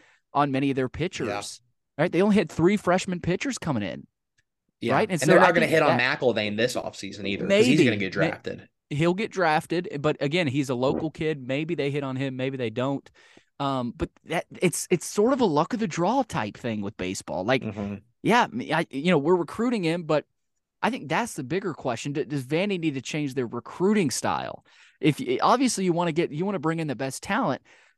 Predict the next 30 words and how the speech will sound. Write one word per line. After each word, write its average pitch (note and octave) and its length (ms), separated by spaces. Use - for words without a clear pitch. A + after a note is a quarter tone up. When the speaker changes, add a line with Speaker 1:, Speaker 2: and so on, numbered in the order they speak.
Speaker 1:
but F3 120
if - 160
you G4+ 80
know C#4+ 260
a F3 60
kid's F#3 260
getting D#3 240
drafted E3+ 380
in D#3 40
the D3 60
top E3+ 320
ten, E3+ 400
more D4 220
times A3+ 320
than F#3 100
not, A#3 240
he's D4+ 220
not - 180
coming B3 240
to D#3+ 80
your C3 100
school. - 480
Like, E3+ 220
I, A3 140
I, F#3+ 200
I A3 120
think B3 240
it's E3 160
more E3+ 280
of C3+ 240